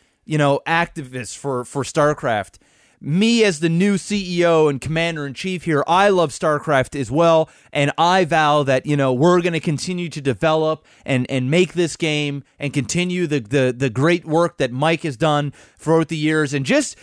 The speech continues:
give the fans, because they had to have read the forums, the concerns, the tweets, and they didn't even come out and just give that, because we're this community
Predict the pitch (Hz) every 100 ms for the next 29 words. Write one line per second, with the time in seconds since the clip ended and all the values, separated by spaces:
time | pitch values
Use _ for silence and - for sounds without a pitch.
0 | _ - 123 269 339 285 277 - 220 233
1 | 233 180 185 220 156 - _ _ 147 208
2 | 214 330 320 302 185 170 208 196 160 -
3 | 202 233 254 254 254 208 - 160 - 156
4 | 135 226 247 269 226 180 - 190 233 247
5 | - - _ _ _ 185 214 277 339 330
6 | 285 - 240 240 247 220 196 190 156 120
7 | 208 233 139 202 220 - - 190 233 220
8 | - - _ _ - 247 330 294 277 -
9 | 214 180 214 247 196 143 127